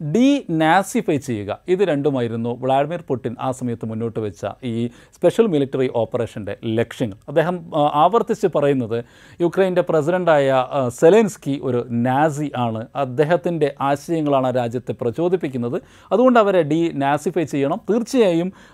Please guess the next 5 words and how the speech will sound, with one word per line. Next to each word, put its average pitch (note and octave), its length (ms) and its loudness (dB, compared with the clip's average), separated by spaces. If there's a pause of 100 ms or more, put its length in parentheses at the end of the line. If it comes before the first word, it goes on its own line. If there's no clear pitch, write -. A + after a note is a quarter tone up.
(120)
ആ, C#3 300 6
നാറ്റോയുമായി F#3 800 6
അവർ D#3+ 260 2
സഖ്യത്തിൽ D#3 500 0
ഏർപ്പെടുന്നതും, D3+ 680 2